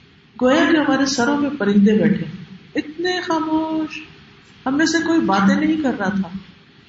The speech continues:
کہ اچانک آپ کے پاس کچھ لوگ آ گئے۔ انہوں نے کہا، "اللہ کے بندوں میں سے اللہ کے نزدیک کون سب سے زیادہ محبوب ہے؟" کیا پوچھا سوال انہوں نے کہ اللہ کے بندوں میں سے، اللہ کی مخلوق میں سے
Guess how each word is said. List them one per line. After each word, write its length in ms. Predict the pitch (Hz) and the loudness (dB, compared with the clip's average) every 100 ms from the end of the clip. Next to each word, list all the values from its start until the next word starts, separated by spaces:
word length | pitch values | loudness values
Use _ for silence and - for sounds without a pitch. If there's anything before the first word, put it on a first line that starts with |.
| - - | -16 -6
کہ 80 | |
اچانک 480 | 277 285 311 370 359 | -2 0 2 2 2
آپ 200 | 320 311 | 2 2
کے 60 | 320 | 2
پاس 220 | 302 302 277 | 2 2 0
کچھ 200 | 262 214 | 0 2
لوگ 240 | 196 196 | 4 4
آ 80 | 165 156 | 2 0
گئے۔ 80 | 156 - - - - - - _ - - | -4 -10 -20 -20 -20 -20 -20 _ -12 -2
انہوں 220 | 302 359 | 2 4
نے 100 | 349 | 2
کہا، 240 | 339 330 311 | 2 2 4
"اللہ 300 | 302 311 311 | 4 2 2
کے 80 | |
بندوں 360 | 240 240 247 277 | 0 0 2 0
میں 140 | 269 | 0
سے 140 | 262 262 | -2 0
اللہ 280 | 226 233 233 | 0 0 0
کے 80 | 226 | -2
نزدیک 420 | 214 190 233 269 - | -4 -4 -4 -4 -4
کون 300 | 277 277 330 | -4 -2 -2
سب 260 | - 370 - | 0 0 2
سے 160 | 320 | 2
زیادہ 300 | 226 208 220 | 2 4 4
محبوب 500 | 202 180 185 180 185 | 4 4 6 6 4
ہے؟" 60 | - - - - - - _ - | 2 -4 -12 -20 -20 -20 _ -2
کیا 180 | 247 262 | 0 2
پوچھا 260 | 269 277 269 | 2 2 0
سوال 340 | 226 208 247 | 2 2 2
انہوں 200 | 233 247 | 0 0
نے 60 | 330 381 - - - - - | -6 -14 -20 -20 -20 -20 -6
کہ 60 | 247 | 0
اللہ 180 | 254 277 302 | 2 2 2
کے 60 | |
بندوں 380 | 269 220 226 294 | 2 2 2 2
میں 120 | 277 | 2
سے، 160 | 226 285 | 2 0
اللہ 140 | 247 262 | 2 2
کی 60 | 294 | 0
مخلوق 540 | 226 214 220 277 285 | -2 -2 -2 0 0
میں 100 | 226 | -4
سے 340 | 196 202 247 | -4 -4 -4